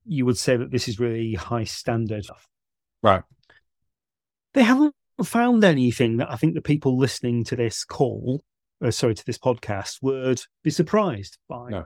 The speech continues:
Speaker 1: It helps, for example, their review of the literature,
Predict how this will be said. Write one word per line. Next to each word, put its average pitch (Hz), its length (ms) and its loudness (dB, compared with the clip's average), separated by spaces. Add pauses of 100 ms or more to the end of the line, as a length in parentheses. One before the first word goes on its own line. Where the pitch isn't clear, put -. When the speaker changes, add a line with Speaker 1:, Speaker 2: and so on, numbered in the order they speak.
Speaker 1:
It 151 160 -4
helps, 139 420 -2
for 139 160 -2
example, 131 760 2 (840)
their 139 160 4
review 127 360 6
of 110 100 2
the 123 80 4
literature, 123 600 0